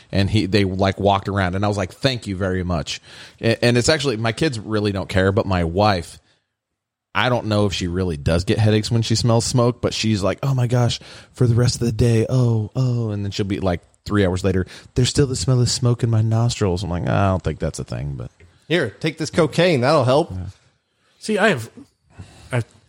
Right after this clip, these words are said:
Speaker 3: this is my soapbox moment here. So a few years ago, when, before somebody left work, we had this conversation because there was hospitals that were not employing people. If you were a smoker, you just couldn't work there.
Speaker 1: Mm-hmm.
Speaker 3: Not that you couldn't smoke at work,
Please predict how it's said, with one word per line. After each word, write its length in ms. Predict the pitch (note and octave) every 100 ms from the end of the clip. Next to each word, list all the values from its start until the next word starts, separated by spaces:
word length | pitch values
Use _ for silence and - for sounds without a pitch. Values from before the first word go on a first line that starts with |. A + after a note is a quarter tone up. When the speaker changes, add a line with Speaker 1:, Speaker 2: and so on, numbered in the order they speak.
| _ _ -
Speaker 3:
this 120 | A2
is 60 |
my 180 | A2+ G#2
soapbox 540 | G#2+ A#2+ G2+ G2+ G2 -
moment 260 | G2 F2+
here. 160 | F2+ E2 - _ _ _ _ _
So 480 | - C3 B2 A#2 A2+ _ _ _ _ _ _ - _ -
a 60 |
few 200 | B2+ G3
years 260 | D#3+ C#3 A#2+
ago, 240 | A2 G#2+
when, 400 | G#2 G2+ G#2 G2+ - _ _ -
before 300 | G#2+ C3 A2+
somebody 320 | - A#2 G#2+
left 260 | G2+ F#2+ -
work, 200 | G2+ G#2+
we 80 |
had 100 | G#2+
this 80 | G2
conversation 580 | - A2 F#2 - A2+ -
because 260 | F#2+ G#2 F2+
there 140 | G2+
was 260 | F#2+ F#2 - - _ _
hospitals 600 | - F3 D#3+ - A#2 A2
that 80 | A#2
were 280 | G#2 G2+ F2+ - _ _
not 300 | A#2 B2 A#2
employing 500 | A#2 G#2+ C3 B2+ A2+
people. 380 | G#2 G#2 G2+ F#2+
If 120 | G#2
you 120 | A#2+
were 80 | A#2
a 40 | G#2+
smoker, 360 | - C3 A#2
you 180 | G2 G2
just 180 | F#2+ -
couldn't 260 | A2+ F#2+
work 220 | F2+ A2 -
there. 200 | C2+ - _ F#2+
Speaker 1:
Mm-hmm. 280 | F#2 F2+
Speaker 3:
Not 200 | B2 C#3 -
that 160 | A2 - _ _
you 120 | B2+
couldn't 220 | A2 B2 G#2
smoke 320 | - G#2 F#2+
at 60 | F2
work, 400 | A2+ A2 G#2